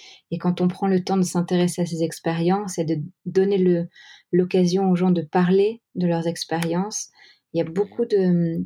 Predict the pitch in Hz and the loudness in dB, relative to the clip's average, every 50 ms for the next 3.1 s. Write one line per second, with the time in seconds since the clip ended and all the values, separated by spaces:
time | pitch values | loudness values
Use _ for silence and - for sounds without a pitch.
0 | - - 180 180 175 - - 196 190 175 180 170 175 175 - - - 170 165 165 | -4 -4 -2 -2 -2 0 0 0 2 2 2 2 2 0 -4 -6 -8 -8 -6 -6
1 | - - - 170 165 170 165 160 151 - - 170 175 175 151 - - 170 165 170 | -6 -6 -4 -4 -4 -6 -6 -10 -10 -10 -8 -8 -8 -8 -8 -4 -4 -2 0 0
2 | 175 180 180 - - - 175 - - 175 175 175 170 170 - 170 170 175 - - | -2 -2 -2 -4 -8 -8 -8 -6 -6 -8 -8 -8 -10 -12 -8 -8 -6 -6 -6 -6
3 | - | -6